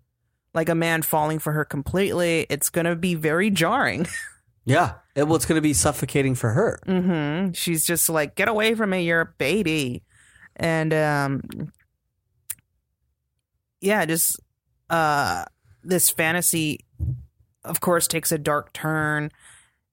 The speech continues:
Speaker 1: And, uh, I guess it's, it's kind of a cautionary tale, I suppose.
Speaker 2: I would see that.
Speaker 1: Like, you see the appeal of, like, "Oh, she's, um, she's just this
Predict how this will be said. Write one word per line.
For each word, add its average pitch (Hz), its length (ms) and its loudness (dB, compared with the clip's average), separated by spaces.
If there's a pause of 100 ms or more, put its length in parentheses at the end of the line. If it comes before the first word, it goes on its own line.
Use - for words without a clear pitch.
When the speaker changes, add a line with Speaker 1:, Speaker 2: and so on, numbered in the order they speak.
(120)
Speaker 1:
And, 147 400 -2
uh, 147 360 0
I 160 140 -2
guess 202 220 0
it's, 262 320 0
it's - 160 0
kind 269 240 -2
of 294 80 -2
a - 60 -4
cautionary 151 720 -2
tale, 151 340 -2
I 180 80 -4
suppose. 202 720 -4
Speaker 2:
I 104 120 -6
would 135 140 -2
see 107 160 -2
that. 117 320 -4
Speaker 1:
Like, 180 200 0
you 190 120 4
see 208 280 2
the 170 180 2
appeal 170 540 2
of, 151 120 -2
like, 160 240 -2
"Oh, 240 300 2
she's, 202 420 0
um, 190 420 -2 (140)
she's 196 320 -2
just - 360 -2
this 175 320 -2